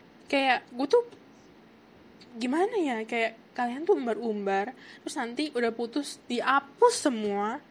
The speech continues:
ketahuan sama orang, ditanya-tanyain. Terus kalian juga bisa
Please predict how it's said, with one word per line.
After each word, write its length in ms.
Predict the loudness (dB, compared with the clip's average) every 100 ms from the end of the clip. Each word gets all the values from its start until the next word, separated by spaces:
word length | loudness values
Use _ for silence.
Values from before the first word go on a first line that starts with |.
| -20 -12
ketahuan 400 | 2 6 6 6
sama 280 | 2 -4 2
orang, 280 | 6 6 4
ditanya-tanyain. 960 | -2 -2 -2 -2 -2 -6 -4 -4 -4 -8 -18 -20 -18 -8
Terus 240 | -4 -4 2
kalian 320 | 4 6 6
juga 160 | 4
bisa 160 | 2 0